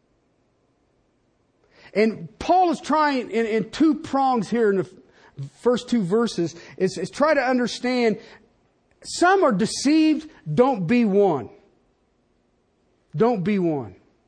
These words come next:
So we confront. We should confront. Is it a false salvation? Is it false sanctification?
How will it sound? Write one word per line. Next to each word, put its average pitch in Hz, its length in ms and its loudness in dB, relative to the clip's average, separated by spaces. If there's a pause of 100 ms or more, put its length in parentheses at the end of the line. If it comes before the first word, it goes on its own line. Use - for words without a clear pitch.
(1200)
So 277 200 2
we 311 180 4
confront. 330 680 0 (2250)
We 233 160 2
should 269 380 0
confront. 202 580 -2 (380)
Is 240 180 4
it 330 100 4
a 330 40 2
false 262 420 2
salvation? 269 720 0 (220)
Is 294 180 2
it 330 140 2
false 254 380 2
sanctification? 269 960 -2